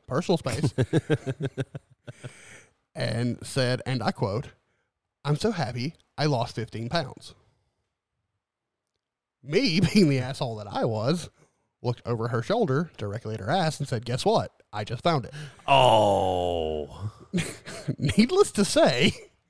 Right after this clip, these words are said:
Speaker 1: that wasn't an issue anymore.
Speaker 2: Wow.
Speaker 1: I never said I wasn't a dick.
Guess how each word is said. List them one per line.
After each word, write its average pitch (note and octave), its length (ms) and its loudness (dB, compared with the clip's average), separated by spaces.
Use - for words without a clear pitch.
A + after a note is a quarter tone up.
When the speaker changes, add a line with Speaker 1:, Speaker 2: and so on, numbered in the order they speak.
Speaker 1:
that D3+ 340 0
wasn't F3 380 4
an C4 80 8
issue A#3+ 340 6
anymore. B2 480 -4
Speaker 2:
Wow. D#2+ 840 2
Speaker 1:
I D3+ 100 -4
never E3 320 0
said D3+ 260 -4
I C3 60 -4
wasn't B2 360 -6
a B2+ 60 -2
dick. G#2+ 440 -10